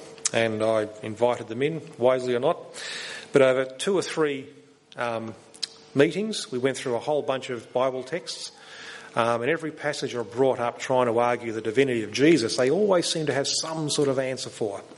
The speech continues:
But when I brought up these passages, they couldn't answer,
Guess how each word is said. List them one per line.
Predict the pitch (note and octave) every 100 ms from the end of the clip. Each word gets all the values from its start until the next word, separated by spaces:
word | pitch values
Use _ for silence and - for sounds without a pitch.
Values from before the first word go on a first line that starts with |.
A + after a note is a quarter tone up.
| - - - - - - -
But | C3
when | D3+ F#3
I |
brought | D3+ C#3+ D#3+
up | D#3 C#3
these | D3+ D#3+ D#3+
passages, | - D3 D3 A#2 C3+ G3 - - _ _ _ - - - -
they | B2
couldn't | A2 - E3+ C#3+
answer, | C3+ C#3+ -